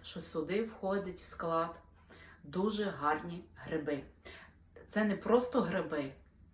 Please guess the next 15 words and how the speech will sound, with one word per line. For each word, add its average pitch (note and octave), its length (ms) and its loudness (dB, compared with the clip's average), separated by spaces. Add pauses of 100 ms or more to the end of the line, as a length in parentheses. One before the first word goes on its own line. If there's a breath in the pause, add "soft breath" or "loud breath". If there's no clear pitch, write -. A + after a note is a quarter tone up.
(180)
а D#3+ 100 -2
розумні E3+ 460 -4
гриби, C3+ 440 -6 (460 loud breath)
які F#3+ 680 -2
роблять E3+ 720 -2 (560 loud breath)
нашу F#3+ 340 2
свідомість F3 880 -2
зовсім E3+ 440 -4
іншою E3+ 480 -4 (200)
і E3+ 80 -10
відкривають, E3 840 0 (720 soft breath)
е, D3+ 380 -4 (100)
інше F#3 320 0
бачення D#3 1400 2 (160)
людині, D3+ 580 0